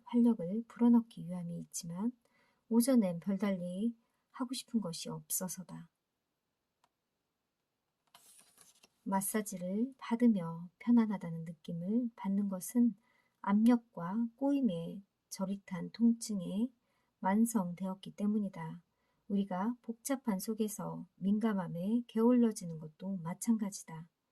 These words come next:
이력이 붙은 것이다. 참고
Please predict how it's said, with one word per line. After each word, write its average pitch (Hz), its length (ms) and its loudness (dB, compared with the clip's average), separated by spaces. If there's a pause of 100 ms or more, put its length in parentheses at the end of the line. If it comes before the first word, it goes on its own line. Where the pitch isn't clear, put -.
(600)
이력이 202 560 0 (100)
붙은 - 300 -16
것이다. 170 500 -8 (840)
참고 233 760 -2